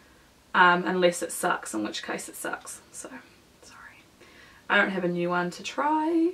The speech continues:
I do really like the Billion Dollar Brow one. I just don't know where mine is. I got it, like, probably about a year ago. Moving on to eyes, I'm gonna be using a palette that I'm not gonna lie, I've used, like, three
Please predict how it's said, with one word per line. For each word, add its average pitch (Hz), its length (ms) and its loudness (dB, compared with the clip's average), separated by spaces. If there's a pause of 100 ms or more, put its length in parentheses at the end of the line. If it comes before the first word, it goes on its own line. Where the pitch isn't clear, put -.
(960)
I 196 100 2
do 262 140 6
really 277 180 10
like 190 140 4
the 202 80 0
Billion 190 260 4
Dollar 170 220 4
Brow 165 300 6
one. 190 400 2
I 185 100 -2
just 180 260 -4 (800)
don't 185 180 -2
know 175 160 0
where 175 160 4
mine 175 220 0
is. 233 260 -6
I 185 100 -4
got 180 180 0
it, - 100 -2
like, - 360 -2 (720)
probably 196 380 -2
about 180 220 2
a 175 40 4
year 190 340 -2
ago. 262 420 -2
Moving 339 240 6
on 381 120 6
to - 140 0
eyes, 202 300 6
I'm 220 80 -2
gonna 254 160 4
be 285 100 0
using 294 280 0
a 302 40 -4
palette 202 400 4
that 202 100 2
I'm 190 120 4
not 180 160 0
gonna 240 180 2
lie, 240 320 8
I've 214 180 0
used, 190 240 2
like, 190 180 0
three 214 1000 0